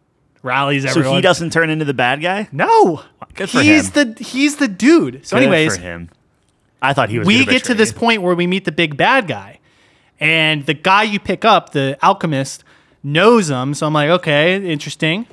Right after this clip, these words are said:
Speaker 1: Wonder what that's all about." Garl dies. Garl fucking dies, bro.
Speaker 2: Ugh.
Speaker 1: And I kinda got choked up. I was like, I was not, I was not expecting.
Speaker 2: Yeah.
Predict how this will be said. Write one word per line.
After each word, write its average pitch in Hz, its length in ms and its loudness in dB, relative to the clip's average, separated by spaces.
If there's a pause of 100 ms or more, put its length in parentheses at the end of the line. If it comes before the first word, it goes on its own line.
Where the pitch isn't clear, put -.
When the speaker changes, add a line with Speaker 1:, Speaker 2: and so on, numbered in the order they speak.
(180)
Speaker 1:
Wonder 151 260 -2
what 151 80 2
that's 151 240 0
all 156 160 4
about." 156 420 0 (1120)
Garl 196 320 4
dies. - 540 -2 (520)
Garl 190 240 2
fucking 123 460 -6
dies, 160 500 2
bro. 120 300 -2 (120)
Speaker 2:
Ugh. 117 580 -2
Speaker 1:
And 131 160 -6
I 180 480 2 (1000)
kinda 240 240 2
got 151 180 -4
choked 185 360 0
up. 240 260 2
I 208 140 2
was 208 220 0
like, 160 160 0
I 196 120 4
was 160 220 2
not, 180 240 2 (160)
I 180 140 4
was 170 180 2
not 170 200 2
expecting. 175 760 -2
Speaker 2:
Yeah. 104 240 -4